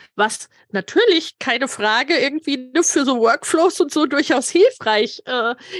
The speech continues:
wäre häufig. Aber, ne, also das, äh, das ist sowas, ne, das funktioniert für mich aus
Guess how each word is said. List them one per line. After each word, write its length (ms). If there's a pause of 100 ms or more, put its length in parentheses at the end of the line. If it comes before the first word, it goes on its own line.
(140)
wäre 500
häufig. 560
Aber, 220
ne, 180
also 280 (280)
das, 240
äh, 180 (300)
das 180
ist 140
sowas, 480
ne, 120
das 140
funktioniert 640
für 120
mich 240
aus 260